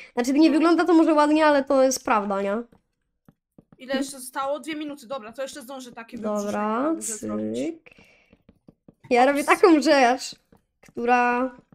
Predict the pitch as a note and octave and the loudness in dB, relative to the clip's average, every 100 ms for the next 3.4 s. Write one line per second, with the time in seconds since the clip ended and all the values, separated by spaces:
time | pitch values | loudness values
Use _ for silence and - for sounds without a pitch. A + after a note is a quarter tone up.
0 | _ _ _ _ _ _ _ _ _ _ | _ _ _ _ _ _ _ _ _ _
1 | _ _ F4+ F4+ E4+ F4+ E4 E4+ F4+ F#4+ | _ _ -6 -6 -4 -6 -6 -8 -6 -6
2 | G4+ - G4+ - G#4+ F#4 G#4 A4+ - C4+ | -8 -8 -8 -6 -6 -4 -6 -8 -8 -8
3 | B3 G3 A#3 | -8 -10 -18